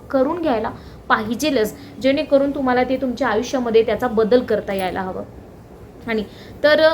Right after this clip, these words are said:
जर आपण उजव्या, आता कोणतेही सोंड असो, गणपती ही चांगलेच असणार आहे. पहिला पॉइंट हे डोक्यातून काढून टाका की ही सोंड आहे, ती सोंड आहे, तर गणपती चांगले आहे,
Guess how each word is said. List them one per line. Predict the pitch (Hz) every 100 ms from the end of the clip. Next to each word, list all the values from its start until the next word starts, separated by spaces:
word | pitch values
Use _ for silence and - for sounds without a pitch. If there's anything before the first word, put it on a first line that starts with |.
| - - - - 208
जर | 302 330 - -
आपण | 240 277 254
उजव्या, | 277 247 262 294 320 -
आता | - 277
कोणतेही | 277 - 285 277 320 370
सोंड | 359 302
असो, | 285 349
गणपती | 359 262 254 294
ही | 294
चांगलेच | 302 247 202 202
असणार | 196 202 185
आहे. | 190 208 - 240 214
पहिला | 262 254 240
पॉइंट | - 170 -
हे | 254 262
डोक्यातून | 247 247 254 269
काढून | 262 240 262
टाका | 254 254
की | 247 262
ही | 254
सोंड | 247 247 240
आहे, | 240 240
ती | 247
सोंड | 254 240 233
आहे, | 240 233
तर | 214
गणपती | 220 220 247
चांगले | - 208 214
आहे, | 208